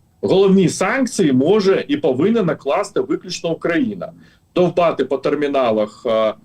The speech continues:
е, в Ленінградській області, в Новоросійську і все інше. Оце справжні санкції, знаєте, такі.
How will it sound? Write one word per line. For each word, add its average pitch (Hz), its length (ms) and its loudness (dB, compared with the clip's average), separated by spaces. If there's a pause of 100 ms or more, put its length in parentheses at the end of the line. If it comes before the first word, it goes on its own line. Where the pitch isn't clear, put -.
(220)
е, 110 140 -2
в 110 100 -2
Ленінградській 131 760 0
області, 110 500 -2
в 110 60 -2
Новоросійську 135 1000 0
і 127 40 2
все 170 240 -2
інше. 113 440 0 (400)
Оце 254 280 2
справжні 202 460 0
санкції, 104 560 -2
знаєте, 160 340 -2
такі. 92 380 -6